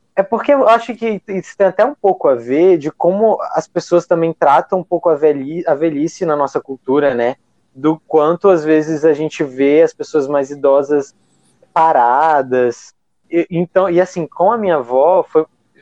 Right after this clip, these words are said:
uma relação muito, muito forte, muito louca esse ano, porque no meio disso tudo, e com minha avó, que a gente não tinha uma relação muito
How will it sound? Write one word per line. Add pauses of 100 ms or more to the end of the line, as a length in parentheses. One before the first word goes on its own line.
(140)
uma
relação
muito,
muito
forte,
muito
louca
esse
ano,
porque
no
meio
disso
tudo,
e
com
minha
avó,
que
a
gente
não
tinha
uma
relação
muito